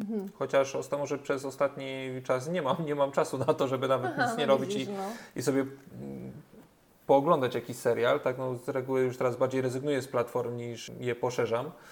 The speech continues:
Speaker 2: Natomiast, y, to tego ci zazdroszczę, jeżeli masz czas na to. W sensie tak sobie może zrobić. Ja
Speaker 1: Raz
Speaker 2: bardzo
Speaker 1: na
Speaker 2: mi
Speaker 1: jakiś
Speaker 2: tego
Speaker 1: czas,
Speaker 2: brakuje.
Speaker 1: raz na jakiś czas mogę, nie? To też nie jest tak, że to jest regularna jakaś
Speaker 2: Ale
Speaker 1: rzecz.
Speaker 2: rzeczywiście, no.
Speaker 1: Ale powiedziałabym, że tak co najmniej raz w miesiącu mi się zdarzy.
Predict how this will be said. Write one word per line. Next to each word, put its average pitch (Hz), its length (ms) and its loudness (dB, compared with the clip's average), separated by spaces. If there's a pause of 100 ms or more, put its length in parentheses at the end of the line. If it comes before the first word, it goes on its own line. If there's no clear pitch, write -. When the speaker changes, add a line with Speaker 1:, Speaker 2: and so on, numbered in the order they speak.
(340)
Speaker 2:
Natomiast, 143 960 0
y, 135 580 -2 (140)
to 160 120 2
tego 170 220 2
ci 165 140 -10
zazdroszczę, 135 440 -2
jeżeli 107 260 -8
masz 113 220 -10
czas 107 160 -4
na 110 80 -8
to. 151 240 -4 (320)
W - 40 -18
sensie 117 220 -10
tak 113 180 -2
sobie 127 180 -6
może 110 220 -6
zrobić. 113 460 -4 (580)
Ja - 60 0
Speaker 1:
Raz 127 80 6
Speaker 2:
bardzo 165 160 8
Speaker 1:
na 190 60 8
Speaker 2:
mi 175 60 4
Speaker 1:
jakiś 160 160 6
Speaker 2:
tego 147 140 8
Speaker 1:
czas, 135 80 6
Speaker 2:
brakuje. 117 300 -4
Speaker 1:
raz 277 200 -2
na 359 80 -2
jakiś 320 200 -8
czas 294 200 -4
mogę, 196 280 -6
nie? 214 200 -6
To 262 80 -8
też 247 140 -10
nie 240 100 -4
jest 240 120 -6
tak, 226 160 -4
że 214 100 -6
to 214 80 -2
jest 208 140 -2
regularna 208 480 0
jakaś 196 200 -2
Speaker 2:
Ale 139 120 2
Speaker 1:
rzecz. 131 100 0
Speaker 2:
rzeczywiście, 190 440 -4
no. 110 80 -4
Speaker 1:
Ale 240 180 4
powiedziałabym, 269 500 -2
że - 60 -10
tak 254 200 -6
co 269 100 -6
najmniej 294 480 -2
raz 294 280 0
w 269 60 -4
miesiącu 247 520 -4
mi 208 100 -2
się 208 160 -8
zdarzy. 190 400 -6